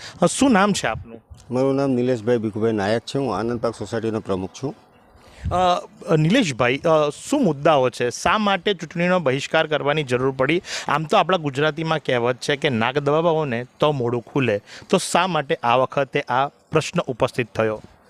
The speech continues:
Speaker 2: આ પ્રશ્ન મારા કાર્ય, હું જ્યાં સુધી અહીંયા બાર વર્ષથી રહું છું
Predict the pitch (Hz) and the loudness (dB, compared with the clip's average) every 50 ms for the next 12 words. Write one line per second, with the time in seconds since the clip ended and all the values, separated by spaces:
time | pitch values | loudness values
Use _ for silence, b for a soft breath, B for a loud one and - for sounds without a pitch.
0 | - - 123 143 143 - 147 156 147 - - - 160 160 165 165 165 165 165 170 | -8 -4 -4 -4 -2 0 0 0 0 -2 -4 -4 -2 0 2 2 2 2 0 0
1 | 170 170 165 160 143 127 123 127 131 139 147 156 160 - 156 156 156 165 165 151 | 0 0 0 0 0 0 0 2 2 2 2 2 2 2 0 0 0 0 -2 -2
2 | 147 139 143 151 147 135 156 156 151 - - 139 151 156 151 151 151 127 113 110 | -2 -2 -2 -2 0 0 0 0 0 -2 -2 -2 0 2 2 0 0 0 2 2
3 | 131 143 147 147 143 131 - - 147 139 135 135 127 120 117 113 113 - - 131 | 2 2 2 0 0 -2 -2 -2 0 0 2 2 2 2 0 0 -2 -6 -8 -10
4 | 156 180 | -12 -12